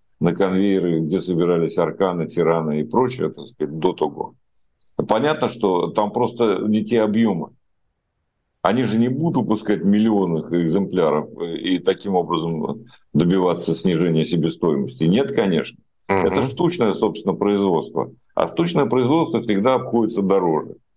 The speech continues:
Speaker 1: И об этом, э, надо честно говорить. То, что они наладили, ну, молодцы, так сказать, в конце концов,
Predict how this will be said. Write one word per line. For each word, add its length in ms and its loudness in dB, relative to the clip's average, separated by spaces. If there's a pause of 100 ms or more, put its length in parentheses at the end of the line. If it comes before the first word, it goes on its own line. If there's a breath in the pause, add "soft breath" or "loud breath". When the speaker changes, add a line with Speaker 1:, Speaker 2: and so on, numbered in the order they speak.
(260)
Speaker 1:
И 80 0
об 180 0
этом, 380 0
э, 520 2
надо 260 0
честно 360 -2
говорить. 440 0 (580)
То, 100 2
что 160 0
они 160 0
наладили, 500 0
ну, 160 0
молодцы, 540 0
так 220 -6
сказать, 240 -4
в 20 -14
конце 300 0
концов, 420 0